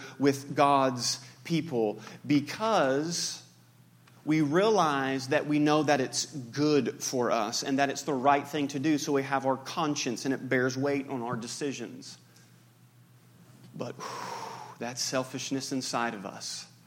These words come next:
it grows and it grows, and here's what we do. We then find people who will agree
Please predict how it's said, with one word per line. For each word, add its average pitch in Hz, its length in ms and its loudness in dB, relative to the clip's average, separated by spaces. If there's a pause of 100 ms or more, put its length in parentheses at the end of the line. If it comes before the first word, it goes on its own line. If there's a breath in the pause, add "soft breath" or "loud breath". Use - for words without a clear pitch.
(800 soft breath)
it 127 160 -6
grows 175 560 2
and 135 180 -4
it 131 160 -2
grows, 127 480 -2
and 120 100 -4
here's 147 280 -4
what 156 100 -4
we 160 140 -4
do. 135 400 -2 (720 soft breath)
We 131 160 0
then 170 260 2
find 175 1000 -2
people - 580 -6 (800)
who 165 160 0
will 147 220 0
agree 120 960 -2